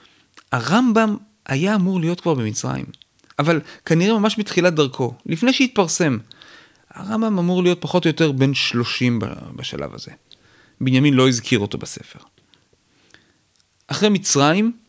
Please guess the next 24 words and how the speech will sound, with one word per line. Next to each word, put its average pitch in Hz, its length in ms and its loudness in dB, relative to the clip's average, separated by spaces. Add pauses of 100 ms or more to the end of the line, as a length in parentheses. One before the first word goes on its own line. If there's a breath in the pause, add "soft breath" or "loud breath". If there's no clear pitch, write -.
(1040)
הוא 131 100 -2
מפליג 139 420 -2
חזרה 113 520 -2
לאירופה. 98 500 -6 (640)
תחנה 123 300 0
ראשונה 147 460 2 (640 soft breath)
בסיציליה. 120 720 -2 (800)
הוא 143 120 -4
מספר 139 400 -2
גם 139 260 0 (300 loud breath)
על 131 140 2
אלמוגים 139 640 2
יפים 123 320 -4
שהוא - 200 -8
רואה - 220 -10
בים. - 300 -16 (1080 soft breath)
ואחרי 135 300 2
זה 165 100 4
הוא 175 60 4
מתאר 156 440 2
את 143 80 -4
שאר 190 260 2
מדינות 156 360 2
אירופה, 95 300 -4